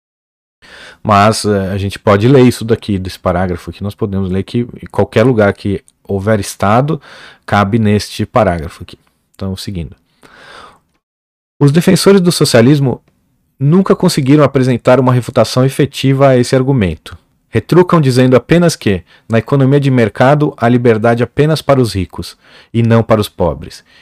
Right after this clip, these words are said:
e que por uma liberdade desse tipo, não valeria a pena renunciar às supostas vantagens do socialismo. Vou seguir. Ocorre que os homens são diferentes, desiguais, e sempre o serão.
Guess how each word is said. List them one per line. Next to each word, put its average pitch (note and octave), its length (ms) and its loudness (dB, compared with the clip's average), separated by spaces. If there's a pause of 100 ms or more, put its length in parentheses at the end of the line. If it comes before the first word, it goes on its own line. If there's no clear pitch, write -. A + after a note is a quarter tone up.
(120)
e A#2+ 80 -4
que D3 140 -4
por E3 160 0
uma E3 160 2
liberdade A#2 560 2
desse G#2+ 240 -6
tipo, D3 560 -4
não B2 160 -2
valeria C3 440 4
a B2 40 2
pena A2+ 320 -2
renunciar A2 560 0
às G#2 80 -4
supostas C3+ 560 -2
vantagens A2+ 480 -2
do A2 100 -8
socialismo. F#2+ 600 -4 (1200)
Vou - 100 -12
seguir. - 280 -14 (500)
Ocorre G#3 400 2
que G#3+ 120 -2
os D3+ 140 4
homens D#3+ 280 4
são D3+ 160 0
diferentes, C3+ 840 -2
desiguais, A2 840 0
e A2 80 -8
sempre A#2+ 360 -4
o - 20 -10
serão. G#2 400 -2